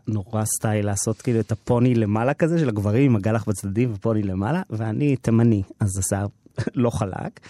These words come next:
אז קניתי פן, ועשיתי פן בפוני, ואז יום אחד אח שלי נכנס למ-,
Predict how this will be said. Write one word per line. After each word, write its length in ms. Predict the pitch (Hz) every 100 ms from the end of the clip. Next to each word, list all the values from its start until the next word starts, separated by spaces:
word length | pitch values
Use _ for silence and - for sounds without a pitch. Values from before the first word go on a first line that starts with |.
| - - -
אז 60 | -
קניתי 320 | - 135 151
פן, 340 | 143 - 110 107 - _ - - - - - _ _ -
ועשיתי 1300 | 107 101 117 113 110 107 107 - 185 240 - -
פן 240 | 202 139 127 - -
בפוני, 480 | 123 - 113 104 175
ואז 240 | 151 143
יום 140 | 156 151
אחד 280 | - 147
אח 160 | 123 131
שלי 260 | - 127 120
נכנס 440 | 117 123 123 -
למ-, 200 | 117